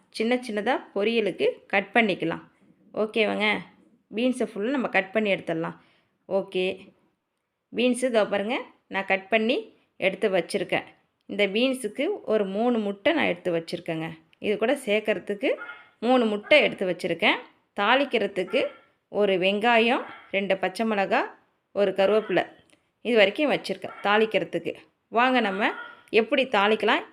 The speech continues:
எப்படி செய்யலான்றத பார்க்கலாம் வாங்க. அடுப்புல வாணல் வச்சிருக்கேன். சூடானதும் நம்ம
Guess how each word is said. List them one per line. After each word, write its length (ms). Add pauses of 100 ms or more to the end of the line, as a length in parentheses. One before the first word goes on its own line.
(140)
எப்படி 220 (100)
செய்யலான்றத 580 (380)
பார்க்கலாம் 400
வாங்க. 160 (480)
அடுப்புல 400
வாணல் 320
வச்சிருக்கேன். 500 (520)
சூடானதும் 680 (460)
நம்ம 200